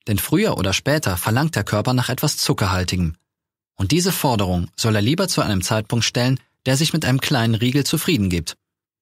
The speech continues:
Wer diesen Zeitpunkt verpasst, erwischt sich dagegen nicht selten dabei, in einem schwachen Moment auch mal eine ganze Tafel Schokolade zu verschlingen. Wichtig ist es somit,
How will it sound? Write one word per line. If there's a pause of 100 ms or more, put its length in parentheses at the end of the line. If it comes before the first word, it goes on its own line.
(840)
Wer
diesen
Zeitpunkt
verpasst, (540)
erwischt
sich
dagegen
nicht
selten
dabei,
in
einem
schwachen
Moment
auch
mal
eine
ganze
Tafel
Schokolade
zu
verschlingen. (1080)
Wichtig
ist
es
somit,